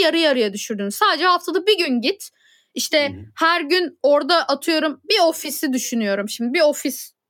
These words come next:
Speaker 1: ortamını düşünüyorum. E, bir yirmi otuz insan var diyelim, tamam mı, ofis ortamında? O yirmi otuz insanın içmesi, tuvalete gitmesi, yemesi, işte in-, internet kullanması, elektriği kullanması vesaire her şeyini sadece bir güne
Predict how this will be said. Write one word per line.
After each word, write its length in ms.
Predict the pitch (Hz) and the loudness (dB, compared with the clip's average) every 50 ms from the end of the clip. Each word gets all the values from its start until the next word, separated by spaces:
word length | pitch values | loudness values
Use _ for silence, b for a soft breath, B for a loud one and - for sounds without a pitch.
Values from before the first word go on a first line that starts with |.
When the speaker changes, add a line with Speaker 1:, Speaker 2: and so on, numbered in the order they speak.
| - - - - | -16 -12 -4 -2
Speaker 1:
ortamını 420 | 254 247 247 - 233 220 220 214 | -2 -2 -2 -2 -4 -4 -4 -4
düşünüyorum. 360 | 208 - - 233 254 277 285 - | -6 -8 -8 -6 -6 -6 -6 -8
E, 80 | - - _ _ - | -10 -12 _ _ -6
bir 180 | 494 440 392 403 | -2 0 2 2
yirmi 180 | 427 392 392 415 | 2 2 0 0
otuz 300 | 381 381 392 370 339 330 | -2 -2 -2 -2 -2 0
insan 440 | 349 330 339 - 349 311 302 294 285 | 0 0 0 0 -2 0 0 0 0
var 200 | 247 220 208 196 | 0 -2 -2 -4
diyelim, 220 | 190 180 180 208 | -4 -6 -6 -4
tamam 320 | - 330 349 359 339 302 254 | -4 -4 -2 0 0 0 0
mı, 120 | 220 202 | 0 -2
ofis 260 | 208 202 - - - | -4 -6 -10 -10 -6
ortamında? 640 | 214 196 190 _ - 208 196 196 190 185 180 - - B B B B B B B B B B B | -6 -6 -6 _ -10 -8 -8 -8 -8 -10 -10 -12 -14 B B B B B B B B B B B
O 80 | B 359 | B 2
yirmi 240 | 370 392 349 349 403 | 4 4 2 0 -2
otuz 280 | 415 392 359 339 330 | -2 -2 -4 -4 -4
insanın 420 | 349 359 339 - 392 381 370 320 - - | -4 -4 -2 -2 -2 0 -2 -2 -2 -2
içmesi, 960 | 302 302 302 - - 285 302 311 294 302 - - 320 330 320 294 254 - - _ _ _ | -4 -4 -4 -4 -2 0 0 0 0 -2 -4 -2 0 2 2 2 0 -2 -6 _ _ _
tuvalete 440 | _ - 269 269 269 269 269 - 294 | _ -2 0 0 2 0 0 -2 -4
gitmesi, 540 | 254 262 254 _ - 269 285 269 - - 302 | -4 -6 -8 _ -6 -4 -4 -4 -4 -4 -4
yemesi, 840 | 269 233 240 240 262 269 285 277 269 - - - 302 294 277 233 196 - | -2 0 0 0 0 0 0 -2 -4 -6 -6 -2 0 2 2 2 0 -2
işte 340 | - - - 269 254 - - | -8 -8 -6 -6 -6 -6 -4
in-, 380 | 247 254 254 254 247 247 - - | -4 -2 -2 -2 -2 -4 -6 -14
internet 640 | - - - 277 269 233 - 285 269 262 269 262 - | -14 -8 -4 -2 -2 0 0 -2 -2 -2 -2 -6 -8
kullanması, 520 | - - 285 269 285 277 269 277 262 - - | -10 -8 -4 -2 -2 -2 -2 -2 -4 -4 -2
elektriği 520 | 254 254 254 247 254 - - 254 285 277 - | 0 0 0 -2 -4 -8 -6 -6 -6 -6 -6
kullanması 680 | - 277 269 277 269 269 262 262 269 269 - - 254 247 | -8 -6 -4 -2 -2 0 0 0 -2 -2 -4 -4 -2 -2
vesaire 500 | 254 262 262 - 294 277 285 277 240 B B B B B B B | -2 -2 -2 -2 -2 -2 0 -2 -4 B B B B B B B
her 340 | B - - 330 370 453 466 427 | B -4 0 2 2 2 2 -2
şeyini 360 | - - 392 349 294 277 302 | -2 0 0 2 2 0 -2
sadece 460 | - - 339 349 320 359 269 240 226 | 0 0 0 0 0 -2 -4 -2 2
bir 180 | 294 349 440 415 349 285 | 2 4 4 4 2 0
güne 420 | 339 285 277 247 226 214 220 | -2 -2 0 -2 -2 -4 -8